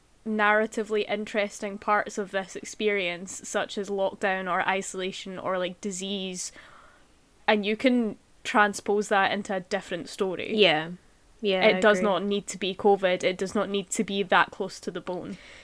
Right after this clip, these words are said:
Speaker 2: Yeah, I'm really curious actually to see how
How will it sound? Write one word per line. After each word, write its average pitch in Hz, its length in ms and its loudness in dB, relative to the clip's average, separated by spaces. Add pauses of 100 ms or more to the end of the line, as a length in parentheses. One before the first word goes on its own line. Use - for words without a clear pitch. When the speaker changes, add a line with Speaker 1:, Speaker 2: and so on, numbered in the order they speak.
(140)
Speaker 2:
Yeah, 196 380 8
I'm 262 340 10
really 302 260 6
curious 247 560 4
actually 214 400 4
to 214 160 -8
see 208 540 0 (100)
how 196 440 2